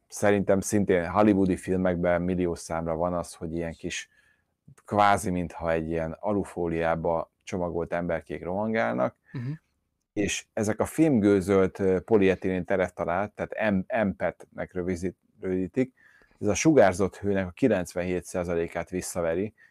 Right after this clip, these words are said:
Speaker 1: és eredetileg ez is egy ilyen nasa
Speaker 2: Mhm.
Speaker 1: hővédelmének készült, méghozzá a műszerek hő-, hővédelmére
Speaker 2: Mhm.
Speaker 1: fejlesztették ki. Így a, a különböző űrkörülmények, körülmények, meg hát ugye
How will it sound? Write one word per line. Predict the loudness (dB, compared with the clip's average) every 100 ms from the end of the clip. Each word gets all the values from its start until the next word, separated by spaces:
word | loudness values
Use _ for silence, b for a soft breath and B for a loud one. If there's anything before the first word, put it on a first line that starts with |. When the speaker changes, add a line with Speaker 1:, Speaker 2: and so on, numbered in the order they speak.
| b b
Speaker 1:
és | -8 0
eredetileg | 6 6 6 4 2 2 _ _ _
ez | -8 -4
is | -2
egy | 0 0
ilyen | 0 0
nasa | 0 0 -2 -2 -4
Speaker 2:
Mhm. | -4 -2
Speaker 1:
hővédelmének | 0 2 0 0 0 -4 -8 -8 -6 -6 _ _ _
készült, | -2 -2 -2 -4 -4 -4 -8
méghozzá | -8 -4 0 2
a | 2
műszerek | 2 2 0 0 -2 -2 -20 -16
hő-, | -10 -10 -10 -6
hővédelmére | -2 0 0 -2 -2 -4 -4
Speaker 2:
Mhm. | -4
Speaker 1:
fejlesztették | -6 -6 -6 -10 -16 _ -10 -8
ki. | -12 -12 b b b b b b b b
Így | -4 2
a, | 2 2 -2 _
a | -4 -2 -2 -4 -6 _ _
különböző | 0 0 0 0
űrkörülmények, | 0 0 0 0 0 -2 -2 -4 _
körülmények, | 0 2 4 2 0 0 -2 -2 -8 _ -12
meg | -12
hát | -10 -6
ugye | -2 0